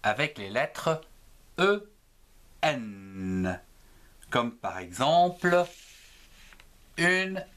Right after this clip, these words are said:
dent ou encore une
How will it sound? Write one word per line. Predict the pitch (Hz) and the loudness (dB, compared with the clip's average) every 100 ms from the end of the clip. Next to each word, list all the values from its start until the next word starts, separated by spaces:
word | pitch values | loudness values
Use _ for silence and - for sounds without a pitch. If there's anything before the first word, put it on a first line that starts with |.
| - - - - - - | -20 -20 -20 -20 -16 -6
dent | 120 135 139 - - _ _ - - - - - - - - - - - - - - - - - - - - - | 0 0 0 -4 -20 _ _ -20 -20 -20 -20 -20 -20 -20 -20 -20 -20 -20 -20 -20 -20 -18 -16 -16 -20 -20 -20 -14
ou | 92 92 | -10 -8
encore | - 143 170 170 _ _ _ - - - - - - | 0 2 2 -4 _ _ _ -20 -20 -20 -20 -18 -2
une | 156 170 170 175 | 0 0 -2 -8